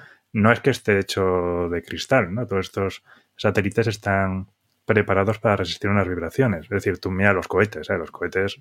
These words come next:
vibran, eh, y tienen unos modos de vibración que están definidos en sus manuales de usuario. Pero claro, tú preparas los satélites para las vibraciones que conoces. Esto es una vibración inesperada y había que analizar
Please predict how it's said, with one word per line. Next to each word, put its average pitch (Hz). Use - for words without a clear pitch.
vibran, 90
eh, 85
y 101
tienen 95
unos 95
modos 95
de 101
vibración 98
que 120
están 101
definidos 98
en 117
sus 98
manuales 92
de 90
usuario. 104
Pero 95
claro, 110
tú 92
preparas 107
los 107
satélites 113
para 101
las 90
vibraciones 90
que 113
conoces. 92
Esto -
es 90
una 95
vibración 90
inesperada 98
y 85
había 85
que -
analizar 92